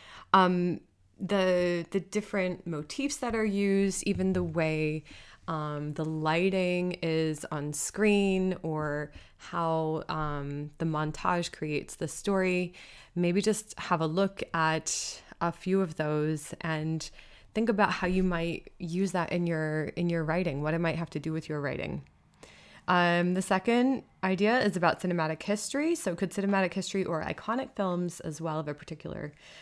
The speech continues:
time or era enhance your fiction, perhaps from a chronotopic and historical perspective, or as more artistic and even aesthetic illusion?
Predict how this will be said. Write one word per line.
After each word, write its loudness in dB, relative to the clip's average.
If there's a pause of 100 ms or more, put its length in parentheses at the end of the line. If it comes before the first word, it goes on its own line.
(180)
time 2
or 0
era 6 (880)
enhance 2
your 0
fiction, -6 (280)
perhaps -2
from 0
a 0
chronotopic -4
and -6
historical -4
perspective, -4
or -4
as -4
more -2
artistic -6
and -4
even -6
aesthetic -6
illusion? -4